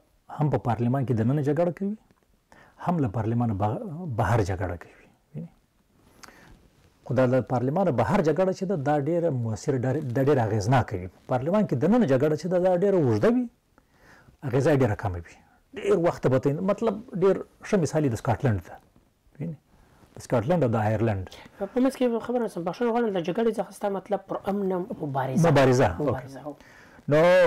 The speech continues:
Speaker 1: سکاټلند درې سوه کاله مبارزه وکوله، پوره درې سوه کاله، خو په پارلمنت کې دننه. نو درې سوه کاله ډېر اوږد انتظار ده. ازادي خ-، د دوی لاسته راوړنې هم ډېرې دي،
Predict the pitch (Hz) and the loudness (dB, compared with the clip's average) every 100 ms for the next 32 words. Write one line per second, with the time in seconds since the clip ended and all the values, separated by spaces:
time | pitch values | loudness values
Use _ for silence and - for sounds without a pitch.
0 | - - - - 151 143 202 240 269 254 | 4 -4 -18 -2 0 2 2 2 2 2
1 | 262 143 110 226 208 165 131 120 123 113 | 2 2 4 4 4 2 0 0 -2 -2
2 | 107 - - _ _ - 123 113 113 98 | -4 -10 -20 _ _ -2 2 2 2 0
3 | 101 95 135 135 - - _ - - 170 | -2 -4 -8 -14 -16 -20 _ -8 0 2
4 | 160 107 185 180 - 147 117 151 175 208 | 4 4 4 2 0 -2 0 0 0 0
5 | 226 185 - 151 131 127 117 120 135 160 | -6 -12 -8 -6 -4 -4 -2 -4 -6 -8
6 | - 120 98 123 113 92 147 214 247 208 | -8 -8 -2 0 0 -2 0 2 2 0
7 | 180 196 170 180 165 - 180 147 123 104 | -2 -2 0 0 -2 -2 0 0 -2 -2
8 | 101 101 90 - - _ _ _ _ - | -2 -2 -4 -10 -20 _ _ _ _ -4
9 | 127 120 135 196 180 - - _ _ _ | 0 2 2 0 -4 -12 -20 _ _ _
10 | 214 196 147 131 123 120 117 160 175 160 | -16 -12 -8 -6 -6 -6 -2 0 0 -2
11 | 143 117 - 120 113 175 185 196 220 123 | -2 -4 -4 -2 0 2 4 4 4 4
12 | 98 139 | 4 0